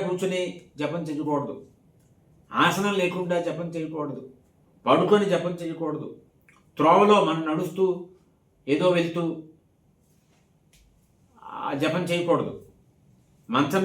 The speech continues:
మీద కూర్చొని కానీ, మంచం మీద ఉండి కానీ జపం చేయకూడదు. ఈ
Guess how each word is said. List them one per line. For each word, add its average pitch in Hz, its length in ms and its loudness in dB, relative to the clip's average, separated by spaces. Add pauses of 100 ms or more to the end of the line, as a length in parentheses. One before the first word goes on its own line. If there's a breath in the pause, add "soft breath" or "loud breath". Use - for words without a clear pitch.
మీద 190 180 2 (460)
కూర్చొని 175 420 -2
కానీ, 165 200 -2 (120)
మంచం 156 340 -6
మీద 165 140 -4 (520)
ఉండి 160 240 0
కానీ 160 300 0
జపం 156 260 -2
చేయకూడదు. 135 400 0 (960)
ఈ 156 80 6